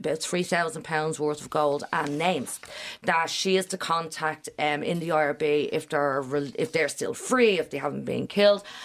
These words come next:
And she is to reorganise. So when he, he leaves on the weekend of the Easter Rising, you know, she's, she says goodbye to him and she's accepted this is the last time she will see him. It turns out to not be the case, but she was prepared for that.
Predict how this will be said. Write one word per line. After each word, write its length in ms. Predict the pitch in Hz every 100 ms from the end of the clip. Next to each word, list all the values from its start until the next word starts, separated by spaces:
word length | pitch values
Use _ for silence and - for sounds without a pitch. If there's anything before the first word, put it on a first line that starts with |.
| - - -
And 300 | 175 170 156
she 240 | - 190 175
is 140 | 175
to 100 | 160
reorganise. 640 | 151 156 156 156 151 156
So 140 | - 185
when 260 | 202 262
he, 320 | 277 247 226 -
he 220 | - 196 170
leaves 640 | 180 208 185 - - - -
on 240 | 165 156
the 60 | 147
weekend 680 | 143 151 - 160 151 151 - - - -
of 460 | - 170 156 147 -
the 80 |
Easter 300 | 151 151 151
Rising, 560 | 147 165 165 160 123 101 - _ -
you 80 |
know, 160 | 175 139
she's, 400 | - 165 156 - -
she 220 | 151 151 - -
says 320 | - 202 233
goodbye 280 | 208 175 175
to 140 | 180
him 40 | 175
and 160 | 156
she's 160 | - 143
accepted 480 | 151 - 156 - 151
this 120 | 160
is 60 | -
the 140 | -
last 460 | 151 170 190 190 -
time 280 | 156 131 - - -
she 260 | - - 160
will 140 | 147
see 300 | 151 160 156
him. 120 | 135 - - - _
It 80 | 120
turns 300 | 151 180 175
out 240 | 156 156 -
to 140 | 160
not 200 | 156 -
be 140 | 151
the 80 | 147
case, 480 | - 220 165 147 - - - -
but 320 | 180 170 -
she 220 | - 170
was 140 | 160 160
prepared 440 | - 185 190 190
for 160 | - 170
that. 280 | 160 156